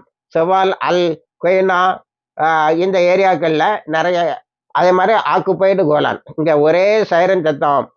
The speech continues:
ஆக்குபைடு கோலான்ல பன்னெண்டு மிசைல் அடிச்சிருக்காங்க, அது எரிஞ்சுக்கிட்டே இருக்கு, இன்னும் அணைக்கல. எரிஞ்சு கொஞ்சம் அணைஞ்சு வரும்போது இவங்க என்ன செய்றாங்க, திரும்பியும் மிசைல் அடிக்கிறாங்க. இது ஒரு வேளை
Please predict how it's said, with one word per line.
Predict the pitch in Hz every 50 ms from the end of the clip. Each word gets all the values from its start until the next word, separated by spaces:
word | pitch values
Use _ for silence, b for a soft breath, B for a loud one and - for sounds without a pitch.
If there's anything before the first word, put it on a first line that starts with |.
| _ _ _ _ _ - 113
ஆக்குபைடு | 131 160 196 185 214 208 175 202 208 202 180 185
கோலான்ல | 160 156 170 180 185 180 165 160 175 208 202 - - 143
பன்னெண்டு | 151 175 214 226 226 214 202
மிசைல் | 185 190 190 - 220 202
அடிச்சிருக்காங்க, | 175 156 147 - 123 107 110 101 82 78 - _ _ _
அது | - 147 170 185
எரிஞ்சுக்கிட்டே | 180 175 185 208 226 226 226 208 196 214 214 202
இருக்கு, | 165 147 120 135
இன்னும் | 151 190 220 185
அணைக்கல. | 165 180 185 165 139 104 - - _ _ _ _ _ _ _ _ _ _ _ _ _ _ _ - - - _ _ _ _ -
எரிஞ்சு | - 160 156 165 185 220 233 247 226 202 170 170 208 226 220 - _ _
கொஞ்சம் | - 180 208 220 208 170
அணைஞ்சு | 170 208 247 247 220
வரும்போது | 196 196 208 202 196 190 180 208 220
இவங்க | 208 202 196
என்ன | 185 185 185
செய்றாங்க, | 165 175 170 165 160 151 131 120 95 82 - _ _ _ _ _ _ - 185
திரும்பியும் | 196 214 214 202 196 220 240 214 180
மிசைல் | 190 185 - 208 190 175 156
அடிக்கிறாங்க. | 160 147 151 135 120 101 82 85 - _ _ _ _ _ _ _ _ _ _ _
இது | - 156 170 175 170 160 - - _ _ _ _ _ _
ஒரு | - 156 170 180 185 185 160
வேளை | 160 170 196 214 214 214 196